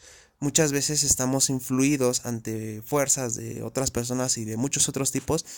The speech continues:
pero no nos damos cuenta. A veces tú puedes estar en un lugar y estás siendo influido a, eh, llevarte a un estado emocional,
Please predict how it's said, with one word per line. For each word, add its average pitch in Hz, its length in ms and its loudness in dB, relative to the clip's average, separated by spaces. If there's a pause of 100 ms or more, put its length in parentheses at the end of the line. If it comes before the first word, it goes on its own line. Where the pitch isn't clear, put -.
(240)
pero 135 180 8
no 139 120 6
nos 135 140 2
damos 131 280 0
cuenta. 139 340 -4 (840)
A 120 60 -4
veces 135 200 -2
tú 143 100 -6
puedes 143 160 0
estar 135 240 2
en 135 80 2
un 139 120 2
lugar 127 220 2
y 135 40 -2
estás 131 200 2
siendo 139 220 2
influido 135 680 2
a, 113 260 0 (460)
eh, 107 180 -6
llevarte 123 400 0
a 127 40 0
un 127 80 -2
estado 123 280 -2
emocional, 135 800 -4